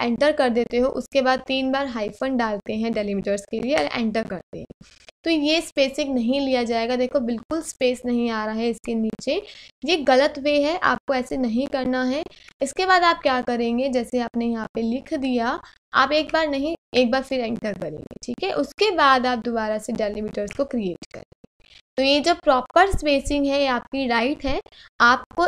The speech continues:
एक एंटर नहीं करना है, आपको double एंटर करना है, उसके बाद आपको लिखना है,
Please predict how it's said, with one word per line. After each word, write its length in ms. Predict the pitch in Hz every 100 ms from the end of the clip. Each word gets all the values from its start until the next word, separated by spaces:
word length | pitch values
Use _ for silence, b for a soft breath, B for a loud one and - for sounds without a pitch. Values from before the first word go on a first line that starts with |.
| -
एक 220 | 254 277
एंटर 380 | 302 294 285 311
नहीं 280 | 269 247 269
करना 400 | 269 254 247 247
है, 200 | 247 294
आपको 300 | 247 208 247
double 480 | 240 196 226 220 269
एंटर 320 | 262 247 254
करना 320 | 254 233 233 233
है, 180 | 247 -
उसके 280 | 233 - 233
बाद 220 | 226 226
आपको 540 | 214 - - 480 349
लिखना 320 | 240 - 202
है, 140 | 190